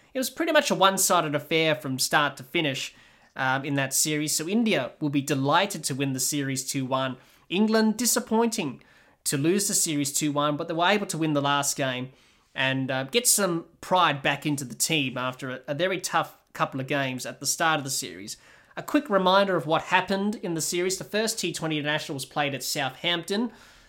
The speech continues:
India won by fifty runs. Man of the match was Hardik Pandya. Uh, the second T twenty International at Birmingham, India won by forty-nine runs. The man of the match was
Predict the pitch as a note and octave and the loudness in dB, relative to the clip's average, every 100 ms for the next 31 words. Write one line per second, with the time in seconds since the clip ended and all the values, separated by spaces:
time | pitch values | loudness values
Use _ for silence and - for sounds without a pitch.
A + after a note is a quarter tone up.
0 | - D#3 F#3 F3+ D#3+ E3 D#3 C#3 C3+ F3 | -4 0 2 2 6 4 4 0 -2 -6
1 | F3 C#3+ C3+ D3+ F#3+ G3+ E3 E3 D3 D3 | -4 -2 0 0 0 -4 0 0 0 -2
2 | D3 - C3+ - D3+ C#3+ - - - A3 | -2 -6 -12 -4 -2 -2 -8 -16 -2 0
3 | G#3 D3 C#3 - - - - - _ _ | 2 0 -2 -4 -10 -20 -20 -20 _ _
4 | _ - D3 D3+ D#3 - C4+ B3 G3+ F#3 | _ -4 -4 -2 -2 2 2 2 -2 -4
5 | - - - F3+ - E3 D#3 D#3+ - E3 | -10 -8 -4 -2 -2 -2 2 0 0 -4
6 | D3 A#2 - E3+ F3+ F#3 F3 E3+ F#3+ A#3+ | -6 -6 -2 0 2 0 -2 -2 0 -2
7 | - _ _ - F3 F#3 F3+ D#3 D3 D3+ | -6 _ _ -6 -2 0 2 2 2 2
8 | C#3+ C#3 E3+ D3+ D3+ F3+ D3+ C#3 D3 D3 | 2 0 -2 0 2 2 0 0 -2 -2
9 | D#3 C#3+ C3+ C#3+ C#3+ - C#3 C3+ | -2 -2 -2 -4 -6 -8 -10 -10